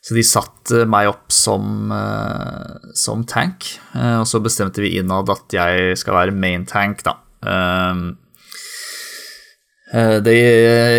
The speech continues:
innebærer, eh, litt sånn call-out, så jeg har fått den ærefulle oppgaven å bestemme hvem vi skal, eh,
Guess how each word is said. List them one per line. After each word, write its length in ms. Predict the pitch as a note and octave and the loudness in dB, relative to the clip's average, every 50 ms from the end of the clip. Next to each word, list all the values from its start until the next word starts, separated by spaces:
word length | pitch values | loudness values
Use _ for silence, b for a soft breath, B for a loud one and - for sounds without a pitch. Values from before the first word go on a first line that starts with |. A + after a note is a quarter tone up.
| A2 A2+ | 2 2
innebærer, 640 | A2+ G#2+ G#2 G#2 G2+ G#2+ A2 A2 A2+ A#2 A#2 A#2 A#2 A#2+ | 0 0 -2 0 2 2 2 4 4 4 4 4 2 2
eh, 840 | A#2 A#2 A#2 A#2 A#2 A#2 A#2 A2+ A2+ A2+ A2+ A2+ A2+ A#2 A2+ A2 | 2 2 4 4 4 2 2 2 2 2 2 0 0 0 -2 -2
litt 240 | A2 A2+ A2+ A#2 - | -2 -2 -4 -4 -4
sånn 320 | - - A#2 G#2 G#2 G#2 G#2+ G#2+ G#2+ G#2+ - | -4 -4 -2 -2 -2 -2 -2 -2 -4 -4 0
call-out, 440 | - G#2+ G2 G2+ G2+ G#2 A2+ - | 0 2 4 4 4 4 2 2
så 220 | - - - A#2 A2+ A2 A2 A2 G#2+ G#2+ A2 A#2 B B B B B B | 0 0 2 2 2 2 2 2 2 0 0 -2 B B B B B B
jeg 400 | B2+ A2+ G#2 G#2 A2 A2+ A#2 A#2+ A#2+ - - - | -2 2 2 4 4 4 4 4 0 -2 -6 -2
har 180 | B2+ A#2 A2+ A2+ | 2 2 2 2
fått 160 | A2+ A2+ A2+ - | 0 -2 0 0
den 180 | A2 A2+ A2 A2 | 0 0 0 0
ærefulle 400 | A2 G2+ G2+ F#2+ F#2 - A2+ A#2 A2+ | 0 2 2 0 0 0 -2 -2 -2
oppgaven 440 | - - A2+ G#2+ G2+ G2+ G#2+ A2 A2 | -4 -4 -2 -2 -2 0 -2 -2 -2
å 640 | A2 G#2+ G#2+ G#2 A2 A2 A2 G#2+ G#2+ G#2+ G#2+ G#2+ B B B B B B B B B B _ | -2 -2 -2 0 2 2 2 2 2 2 0 -2 B B B B B B B B B B _
bestemme 320 | - A2+ - A2 A2+ A#2 G#2+ | -2 0 2 2 2 4 4
hvem 200 | G2+ F#2+ F#2+ G2+ | 2 2 2 2
vi 80 | A2 A#2 | 2 2
skal, 500 | A#2 - - A#2+ A#2 A#2 A#2 A#2 A#2 A#2+ | 2 2 2 4 4 6 6 6 6 6
eh, 400 | A#2+ A#2 A#2 A2+ A2+ A#2 A#2 A#2 | 6 4 4 4 4 4 4 4